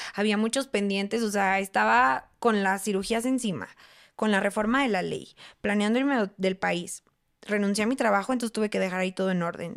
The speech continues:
Darme de alta de, de la universidad y también poner en orden todo el tema de mis papeles. Recuperándome psicológica, mental y físicamente todos los días. Y además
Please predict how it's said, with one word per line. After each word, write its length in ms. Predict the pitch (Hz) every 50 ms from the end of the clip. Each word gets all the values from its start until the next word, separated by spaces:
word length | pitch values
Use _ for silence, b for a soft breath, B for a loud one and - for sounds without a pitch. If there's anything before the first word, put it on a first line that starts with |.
| - - -
Darme 320 | - 196 190 196 202 220
de 80 | 240 233
alta 240 | 214 202 - 233
de, 260 | 233 226 208 196 185 180
de 100 | 185 196
la 100 | 190 190
universidad 560 | 190 196 185 180 185 - 196 185 190 196 226 254
y 120 | 240 202
también 280 | - 185 185 185 180 180
poner 220 | - 185 185 180
en 100 | 185 185
orden 240 | 180 180 190 202 196
todo 140 | 196 185 185
el 140 | 190 185
tema 200 | - 190 185 185
de 120 | 190 190 185
mis 160 | 175 180 -
papeles. 560 | - 185 - - 196 190 185 - - - B B B B B B B B
Recuperándome 720 | 196 196 190 190 - 202 202 190 196 214 226 247 262 254
psicológica, 1300 | 247 - - - - - - 196 185 - 185 185 190 202 214 247 - - 285 294 294 311 311 311 311 - - _ _ - -
mental 640 | 220 220 208 202 202 208 202 202 208 233 254 247 - _
y 60 | 208
físicamente 840 | 196 - 190 208 208 - 196 190 180 175 175 180 202 208 220 226 226
todos 220 | - _ 202 190 190
los 140 | 202 208
días. 420 | - 208 196 208 233 262 - - B B B B B B B B
Y 280 | 226 233 233 233 226
además 640 | 220 226 220 208 208 202 208 208 214 254 277 277 -